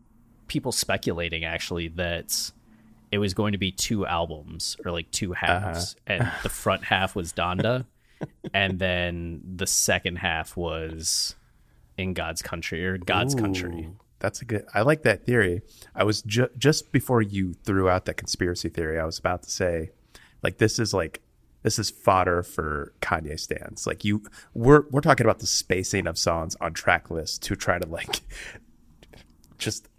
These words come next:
Speaker 2: uh, figure out things about Kanye's album. Like, we're, we are just so thirsty for Kanye music that we're making up anything to make this make sense.
Speaker 1: <laughs> Right. Like, he hasn't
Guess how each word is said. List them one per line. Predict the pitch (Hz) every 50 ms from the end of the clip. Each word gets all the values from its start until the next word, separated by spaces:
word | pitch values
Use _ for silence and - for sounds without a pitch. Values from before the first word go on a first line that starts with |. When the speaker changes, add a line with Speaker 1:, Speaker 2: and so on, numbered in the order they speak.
| - -
Speaker 2:
uh, | - 80 87 107
figure | - - 123 107 107 98 90
out | 87 90 -
things | - 92 82 85
about | 92 76 73
Kanye's | - - 85 78 85 82 -
album. | 80 78 71 73 71
Like, | 76 85 -
we're, | 101 101 101 101 - - - - - - - - -
we | - 113 113
are | 107
just | 95 110 104 -
so | - 104 101
thirsty | 92 - 110 92 92 - - 98
for | - - 101
Kanye | - 101 90 90 90
music | 85 90 95 95 -
that | - 90
we're | 90 92
making | 92 90 87 - 95 85
up | - - - -
anything | 113 92 98 90 85 95 85 78
to | 85
make | 82 82 78 -
this | 85 - -
make | - - -
sense. | - - 69 - - - - - - - - - - - - - - - - - - - - - -
Speaker 1:
<laughs> | 214 - - - - - - - - -
Right. | - 101 - 90 104 101 - - - _ - - _ _ - - -
Like, | - 92 92 85 - - - - - _ _ - - - - - - _ _ - - - _ - _ _ _
he | - 143 165 190
hasn't | 254 262 233 - 196 185 175 151 -